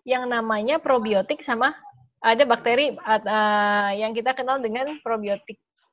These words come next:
Nah, makanannya si probiotik ini adalah serat.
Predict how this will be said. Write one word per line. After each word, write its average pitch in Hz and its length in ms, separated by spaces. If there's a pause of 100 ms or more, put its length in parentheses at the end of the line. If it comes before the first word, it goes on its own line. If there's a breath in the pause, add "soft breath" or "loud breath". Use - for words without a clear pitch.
(120)
Nah, 214 200 (840 soft breath)
makanannya 320 600
si 427 120
probiotik 233 560
ini 339 240
adalah 202 240
serat. 254 320